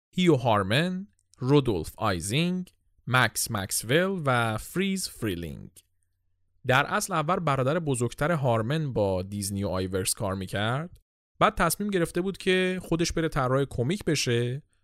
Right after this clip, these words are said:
و برادر کوچیکترش هیو هارمن رو به جای خودش گذاشته بود. هیو هارمن هم سه تا از رفیقاش رو آورده بود و اینطوری شده بود که اینا توی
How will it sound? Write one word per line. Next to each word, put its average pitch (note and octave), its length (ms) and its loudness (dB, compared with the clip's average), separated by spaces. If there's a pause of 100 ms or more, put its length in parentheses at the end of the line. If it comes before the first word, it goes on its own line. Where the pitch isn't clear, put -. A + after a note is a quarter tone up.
(280)
و A2+ 280 4
برادر A#2+ 460 2
کوچیکترش F#3 920 -2
هیو C3+ 320 2
هارمن B2+ 500 2
رو G#2 100 0
به G2+ 100 0
جای F#2+ 160 0
خودش G2 300 -4
گذاشته F2 440 -6
بود. G#1+ 280 -12 (720)
هیو F3+ 220 4
هارمن F#3+ 340 4
هم F#3 100 2
سه F#3+ 140 0
تا F#3 120 2
از C#3+ 160 2
رفیقاش B2 300 2
رو B2+ 80 0
آورده A2+ 400 2
بود G#3 180 -4
و G#3 400 2
اینطوری D#3 380 2
شده G#3+ 220 2
بود G3+ 160 -4
که F#3 100 -4
اینا D3+ 180 0
توی D#3+ 480 0